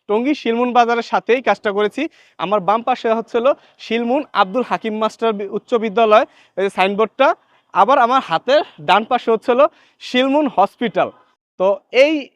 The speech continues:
জায়গায় আমার মূলত অনেকগুলা কাজ করা আছে এসএস এর। তো অনেক রোদের জন্য আমি তাকাইতে পারতেছি না। আর এই কর্নারিংটা দেখেন কত সুন্দর। আমরা যারা কর্নারে বসি, ডাব্লিউডাব্লিউ প্লেয়ারের মতো, এই যে দেখেন, রেসলিং খেলার মতো এই, এই জায়গায় কর্নারিংটা রেখেছি খুব সুন্দর করে।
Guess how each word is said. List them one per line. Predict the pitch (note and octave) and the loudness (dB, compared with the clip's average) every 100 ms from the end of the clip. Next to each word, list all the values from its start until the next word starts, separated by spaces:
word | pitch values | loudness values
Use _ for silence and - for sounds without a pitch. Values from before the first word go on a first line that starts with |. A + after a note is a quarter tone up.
| - | -4
জায়গায় | G3+ B3+ C4+ | 2 4 6
আমার | A#3+ A#3 A3+ | 6 4 2
মূলত | A#3 B3 B3 | 0 0 0
অনেকগুলা | A3 A3+ C#4+ A#3+ A#3+ | 0 0 0 2 2
কাজ | G#3 G3+ | 2 -2
করা | - F#3+ F3+ | 0 2 2
আছে | F3 F3 B3 _ _ - | 0 -4 -8 _ _ -6
এসএস | E3+ G#3+ - | -2 -2 0
এর। | F#3+ C#4 _ _ - | -2 -4 _ _ -4
তো | |
অনেক | B3+ C4+ | -2 -2
রোদের | G3 G#3 B3 | 0 2 2
জন্য | A3 G#3 | 2 2
আমি | G3+ | 0
তাকাইতে | G3+ G3+ A3 | 0 0 0
পারতেছি | A3+ A3 A3+ - | -2 -2 -4 -4
না। | F#3 A#3 - | -4 -4 -2
আর | F#3+ | 0
এই | F3+ | 0
কর্নারিংটা | A3+ A3 A#3 C#4 D4+ C#4 A#3 | 2 2 2 2 2 2 2
দেখেন | A3 F#3+ | 0 -2
কত | G3 G3 | -4 -6
সুন্দর। | - A#3+ G3 F#3 _ _ _ _ | -4 -2 0 -2 _ _ _ _
আমরা | F3+ G#3+ A#3 | 0 2 2
যারা | A#3 A3+ | 2 2
কর্নারে | G#3 G#3 G#3+ G#3 | 0 0 0 2
বসি, | G3+ - F3 | 0 -2 -2
ডাব্লিউডাব্লিউ | F3 F3+ F#3+ F3+ F#3+ | -2 0 -2 -2 -2
প্লেয়ারের | G3 F#3 F3+ F3 | 0 0 2 0
মতো, | F3 F3 | -2 -2
এই | E3 | -2
যে | D#3+ | -2
দেখেন, | D3+ D#3+ C3 _ _ _ D#3+ | -2 -4 -6 _ _ _ 0
রেসলিং | F#3 G#3+ G#3 | 0 -2 0
খেলার | G#3 - - G#3+ | 2 0 0 -2
মতো | G#3+ F#3 G3+ _ _ _ - | 0 0 0 _ _ _ -4
এই, | F#3 F#3 | -4 -2
এই | G3 G3 | -2 4
জায়গায় | G3+ | 4
কর্নারিংটা | G3 F3+ F#3 F#3 F#3 | 4 2 0 -2 0
রেখেছি | F3+ F#3 G3 | -2 -4 -10
খুব | G3+ F3+ | -10 -6
সুন্দর | F#3+ F#3+ G3 | -4 -2 0
করে। | F3+ E3 | 2 2